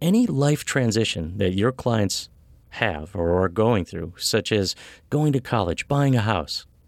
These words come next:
having kids, or, and especially retirement,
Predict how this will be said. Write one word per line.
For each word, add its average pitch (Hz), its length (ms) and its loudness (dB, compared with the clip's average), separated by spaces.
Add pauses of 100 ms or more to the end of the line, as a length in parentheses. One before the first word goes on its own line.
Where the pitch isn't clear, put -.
having 127 280 0
kids, 139 500 -4 (680)
or, 95 180 0
and 95 300 2
especially 85 640 -2
retirement, 110 580 -2